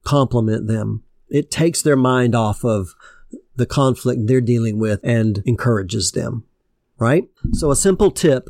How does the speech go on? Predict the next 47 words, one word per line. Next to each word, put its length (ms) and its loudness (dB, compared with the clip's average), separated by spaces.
on 120 2
how 220 4
to 140 6
avoid 360 4
conflict 540 0
within 220 2
your 120 2
team 360 0
is 280 2
to 200 2
encourage 640 2
each 180 -6
other. 380 -4
And 120 4
it's 160 2
a 120 2
whole 340 6
lot 220 2
easier 760 4
to 140 2
encourage 600 2
each 200 0
other 280 4
when 180 4
you 100 4
know 380 2
that 180 -2
you 120 2
all 180 2
share 420 2
a 100 -2
common 420 0
ambition. 720 0
And 80 2
if 120 0
you 80 4
don't 320 4
know 120 4
the 160 2
ambitions 520 0
of 100 0
your 100 0
teammates 600 0
or 40 0
your 120 2
bandmates, 560 0
then 220 2